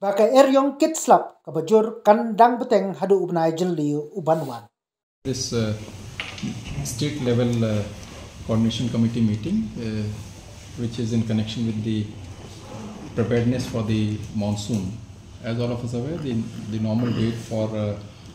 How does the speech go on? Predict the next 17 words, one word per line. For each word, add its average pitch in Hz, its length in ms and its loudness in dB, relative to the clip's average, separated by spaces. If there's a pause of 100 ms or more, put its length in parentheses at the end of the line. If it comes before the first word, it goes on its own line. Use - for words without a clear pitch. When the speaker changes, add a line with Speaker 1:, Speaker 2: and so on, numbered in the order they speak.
(120)
Speaker 2:
setting 120 420 -4
up 110 160 -4
the 113 100 -2
monsoon 107 640 0
in 107 120 0
the 107 100 -2
state 107 360 -6
is, 107 300 -4
uh, - 20 -2
is 101 380 -6
the - 100 -4
first - 260 -6
week 107 160 -2
of 101 160 -4
June. 165 340 -2 (480)
And, 104 280 -2
uh, 101 220 -2